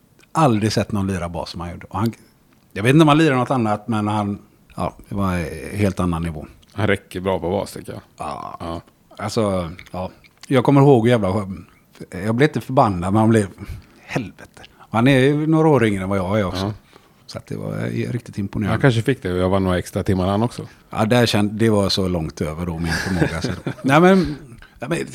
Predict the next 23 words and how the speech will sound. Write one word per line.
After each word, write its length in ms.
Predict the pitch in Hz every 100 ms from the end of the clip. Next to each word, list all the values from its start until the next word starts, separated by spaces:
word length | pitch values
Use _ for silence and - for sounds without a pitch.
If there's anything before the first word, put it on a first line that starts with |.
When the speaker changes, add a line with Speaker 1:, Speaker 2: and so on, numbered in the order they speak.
| - 160
Speaker 1:
vi 180 | 151
har 140 | 147 175
ju, 120 | 147
Speaker 2:
Ja. 180 | 131 175 - _ -
Speaker 1:
vi 160 | 143
har 80 | 139
ju 60 | 123 -
alltid 440 | 170 120 - 143
haft, 480 | 156 127 - - - _ _ -
det 80 |
tycker 220 | 110 120 139
jag 40 |
är 40 |
så 80 | 117
jävla 180 | 110 87
coolt 300 | - 101 -
med 100 | 113
det 40 |
här 60 | 110
bandet, 220 | 87 95
alltid 240 | 135 - 127
haft 140 | -
jätteduktiga, 800 | 104 - - 80 82 - 104